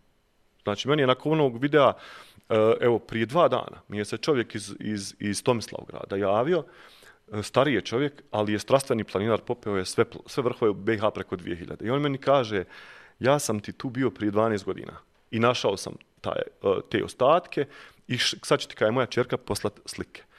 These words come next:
I ona meni šalje stvarno slike, on na onom propeleru sjedi i kaže: „Čak sam gledao, imam ti dvije pločice,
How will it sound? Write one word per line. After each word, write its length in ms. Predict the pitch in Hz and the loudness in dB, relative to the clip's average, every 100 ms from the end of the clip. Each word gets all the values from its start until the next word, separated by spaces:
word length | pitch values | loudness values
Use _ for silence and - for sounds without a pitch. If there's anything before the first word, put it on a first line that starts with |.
| - _ | -20 _
I 60 | 110 | -2
ona 120 | 135 | 2
meni 160 | 139 127 | 2 0
šalje 280 | - 113 92 | 0 0 0
stvarno 260 | - 110 | 0 0
slike, 300 | 110 101 - | -2 -6 0
on 100 | 104 | 0
na 80 | 92 | 2
onom 220 | 92 90 | -2 -2
propeleru 480 | 92 98 117 107 92 | -6 0 2 2 0
sjedi 480 | - 104 110 131 120 - - - | -4 -2 0 0 -2 -6 -20 -10
i 60 | 120 | -4
kaže: 280 | - 123 | 0 0
„Čak 220 | 123 156 - | 2 0 0
sam 160 | 120 | 0
gledao, 320 | 120 156 131 - | 2 4 4 4
imam 300 | 123 143 123 | 2 0 -2
ti 100 | 113 | -4
dvije 180 | 123 135 | 0 0
pločice, 500 | - 170 - - | 2 -2 -2 -4